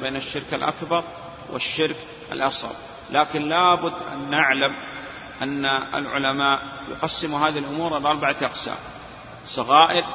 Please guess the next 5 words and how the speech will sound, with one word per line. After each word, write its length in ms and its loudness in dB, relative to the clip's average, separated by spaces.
وأعلى 420 6
من 160 -2
الصغائر 520 0
كبائر، 460 4
وأعلى 420 2